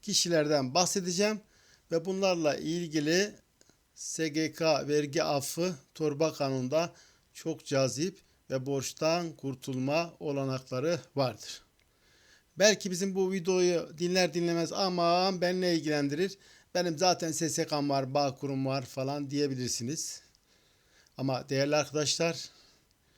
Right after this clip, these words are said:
çocuklarınız borçlu olabilir, kardeşleriniz ve yakınlarınız borçlu olabilir ve bunun farkında olmayabilirler.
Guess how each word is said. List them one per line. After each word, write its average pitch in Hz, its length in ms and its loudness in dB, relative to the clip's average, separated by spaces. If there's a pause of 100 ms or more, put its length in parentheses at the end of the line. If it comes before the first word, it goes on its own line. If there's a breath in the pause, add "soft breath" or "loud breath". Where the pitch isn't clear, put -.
(460 soft breath)
çocuklarınız 156 840 2
borçlu 139 360 -2
olabilir, 160 760 0 (760 soft breath)
kardeşleriniz 135 960 -4
ve 127 60 -4
yakınlarınız 127 800 -4
borçlu 123 340 -8
olabilir 151 500 -6
ve 131 140 -6
bunun 165 220 -6
farkında 139 760 -2
olmayabilirler. 170 1200 0